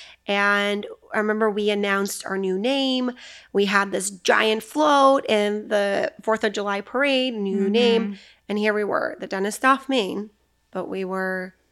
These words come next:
Speaker 1: on Second Street. <laughs> So it didn't make sense for a year, but we, t-, again, told that storyline, and patients were, like, really interested, and the community was interested in the, the build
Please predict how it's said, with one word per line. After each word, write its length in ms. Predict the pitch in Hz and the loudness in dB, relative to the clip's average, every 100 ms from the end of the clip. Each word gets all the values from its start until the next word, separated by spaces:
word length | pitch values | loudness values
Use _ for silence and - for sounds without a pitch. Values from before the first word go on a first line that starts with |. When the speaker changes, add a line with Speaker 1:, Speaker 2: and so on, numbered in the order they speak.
| _ _ _ _ _ | _ _ _ _ _
Speaker 1:
on 360 | 185 185 196 - | -8 -6 -8 -10
Second 440 | - - - 339 - | -12 -10 -10 -10 -4
Street. 480 | - 269 - 262 - - | -2 -2 -2 -6 -8 -14
<laughs> 120 | - | -6
So 300 | - 302 277 | 2 6 8
it 160 | - 262 | 6 4
didn't 260 | 302 269 | 2 4
make 180 | 302 285 | 4 4
sense 520 | 269 226 233 320 320 | 4 4 6 6 4
for 360 | - - 233 226 | 0 4 6 6
a 40 | 220 | 2
year, 500 | 214 214 262 359 403 | 0 0 2 0 2
but 260 | 233 226 220 - _ | 4 4 2 -14 _
we, 80 | 269 | 2
t-, 120 | 294 269 | 4 4
again, 160 | 247 | 4
told 220 | 226 285 294 | 4 4 4
that 80 | 277 | 2
storyline, 1000 | - 262 254 254 247 240 233 226 226 226 - - - _ | 2 4 6 4 4 4 4 2 0 -4 -12 -20 -20 _
and 340 | 202 190 190 | -2 0 -2
patients 400 | 202 262 285 262 | -2 0 0 0
were, 400 | 240 220 220 220 214 - - - | 2 4 4 2 0 -20 -20 -10
like, 120 | 196 | -2
really 260 | 269 320 311 | 2 4 4
interested, 560 | 285 269 - 262 254 | 4 2 2 2 4
and 80 | 220 | 2
the 40 | 233 | 0
community 200 | 254 254 | 0 2
was 100 | 233 | 2
interested 500 | 226 226 208 214 208 | 0 -2 -4 -4 -4
in 220 | 208 202 | -4 -2
the, 300 | 196 196 196 - _ _ _ | -2 -2 -2 -8 _ _ _
the 100 | 233 | -2
build 480 | 190 226 220 226 | 2 4 4 2